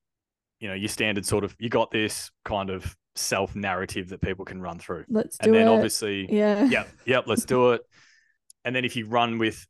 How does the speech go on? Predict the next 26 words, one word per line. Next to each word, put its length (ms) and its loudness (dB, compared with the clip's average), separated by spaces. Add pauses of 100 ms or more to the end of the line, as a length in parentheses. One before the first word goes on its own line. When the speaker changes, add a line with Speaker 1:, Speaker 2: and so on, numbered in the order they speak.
(480)
Speaker 1:
positive 500 0
and 120 -4
negative 540 -2 (260)
tone 720 -4 (400)
to 100 -8
motivational, 880 -2 (440)
that 260 -4
can 100 -6
kind 200 -2
of 80 -4
impact 340 -2
it 100 -6
too. 220 0
Speaker 2:
Mm-hmm. 60 -6
Speaker 1:
So 400 2 (680)
there 100 -2
was 120 -2
a 40 -4
series 420 0
of 80 -2
athletes 480 -2
that 140 -10
used 540 -8 (640)
negative 640 -2
motivational 680 -2
self-talk 720 -4